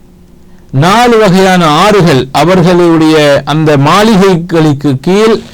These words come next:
சதா ஓடிக்கொண்டிருக்கும் அப்படின்னு அல்லாஹ் சுப்ஹானஹு வ தஆலா சொல்லி காண்பிக்கின்றார். அங்கே மூமினான ஆண்களுக்காக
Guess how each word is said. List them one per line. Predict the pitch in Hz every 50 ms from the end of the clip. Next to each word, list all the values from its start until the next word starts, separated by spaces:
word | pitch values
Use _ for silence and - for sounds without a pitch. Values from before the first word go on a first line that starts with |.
| - - -
சதா | - - - 147 151 170 180 185 190 196 214 226 214
ஓடிக்கொண்டிருக்கும் | 170 131 - 160 180 190 190 160 131 165 151 139 135 123 117 - - 127 123 131 135 131 123 110 - - - - - - - - - _ - - - - - - - - - - - -
அப்படின்னு | 127 123 131 135 127 120 117
அல்லாஹ் | 113 117 110 -
சுப்ஹானஹு | - 123 107 104
வ |
தஆலா | 113 101 -
சொல்லி | 107 104 - -
காண்பிக்கின்றார். | 107 - 123 - - - - - - - - - - - - - - - - - - - - - - - - _ - - - - - - - - - - - - - -
அங்கே | - 143 170 196 196 214 226 240 240 233 - - - - - - - - - - - - - - - - - _ - - _ - - -
மூமினான | 139 156 190 214 220 226 226 233 233 233 226 196 190
ஆண்களுக்காக | 214 226 233 220 220 214 196 196 - 208 202 202 175 202 226 233 220 -